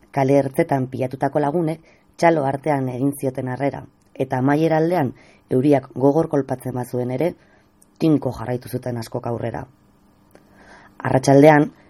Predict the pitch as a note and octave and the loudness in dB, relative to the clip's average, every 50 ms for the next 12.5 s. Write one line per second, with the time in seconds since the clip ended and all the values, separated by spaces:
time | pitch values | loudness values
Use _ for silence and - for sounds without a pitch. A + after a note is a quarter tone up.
0 | _ _ _ _ _ - A2 A2 B2 C#3 D3 C#3 C3+ C3 B2+ - - - - B2+ | _ _ _ _ _ -6 -4 0 2 2 2 2 2 0 -4 -8 -12 -8 -4 -2
1 | C3 C#3 D#3 E3+ D#3+ C#3+ - B2+ C3 D3 C#3 - - C3 C3 D3 D3+ D3 - - | 0 0 0 0 0 -2 -2 -4 -6 -10 -10 -8 -10 -8 -6 -6 -6 -8 -8 -6
2 | E3+ F3+ F3 D3+ - - _ _ _ _ _ _ _ _ - C3+ A#2+ B2+ B2+ C#3+ | -4 -4 -2 -4 -6 -8 _ _ _ _ _ _ _ _ -6 -4 -2 0 2 2
3 | D#3 E3 F3 G3 G#3 A3+ A#3 B3 - _ _ - D#3 C3 C#3 D3+ D#3 D3 - - | 4 4 4 4 2 2 0 -2 -6 _ _ -6 -4 0 0 2 0 0 -2 -4
4 | C3 B2 A#2 - A2+ A#2 A2+ - C3 C3 C3 C3 B2+ A#2+ A#2+ A#2 - A#2 A#2 A2 | -4 -4 -6 -8 -10 -8 -6 -4 -4 -4 -2 -2 -2 -2 -2 -4 -4 -6 -6 -6
5 | - A2+ A2 B2+ A#2+ A2+ A2 A2+ _ _ _ _ _ _ _ _ _ _ - _ | -6 -6 -6 -4 -4 -6 -6 -10 _ _ _ _ _ _ _ _ _ _ -20 _
6 | _ - - - - - D3 D3 D3 - - - _ _ _ _ _ _ _ - | _ -14 -14 -6 0 2 4 6 4 4 2 -4 _ _ _ _ _ _ _ -12
7 | B2+ A2+ A2+ A#2+ C3+ - - A#2+ A#2 - - D#3+ D3+ C#3+ - - - _ _ _ | -10 -6 -4 -4 -4 -4 -6 -8 -6 0 4 4 4 4 2 -4 -10 _ _ _
8 | - C3 C#3+ E3+ E3+ C#3+ - E3 F3 - - _ _ _ _ _ - B2+ - C3 | -8 -2 -2 -2 -2 0 -2 -2 -2 -2 -6 _ _ _ _ _ -6 -4 -2 -2
9 | B2+ C3 C#3 D3 D3 C#3+ C3+ B2+ B2+ A#2+ A#2 - B2 A#2+ A2+ - B2+ B2+ D#3 D#3+ | 0 2 2 0 0 0 -2 -2 -2 -4 -6 -6 -8 -8 -6 -4 -4 -2 -2 -2
10 | C#3+ - _ _ - - C3 C3 C3+ C3+ C3 B2 B2+ B2 - C3 B2+ C#3 C#3 C#3 | -4 -6 _ _ -10 -6 -4 -2 -2 -2 -2 -4 -6 -8 -6 -4 -2 -2 0 0
11 | C#3 C#3 D#3 F3 C#4+ - _ - - A#2+ B2 B2 B2 - - B2 A#2+ - A#2+ A#2 | 0 -2 -2 -4 -6 -10 _ -10 -8 -8 -6 -8 -8 -8 -8 -8 -6 -6 -6 -6
12 | A2+ A2 A#2 A#2 A2+ - - - - | -6 -6 -6 -8 -8 -10 -12 -16 -20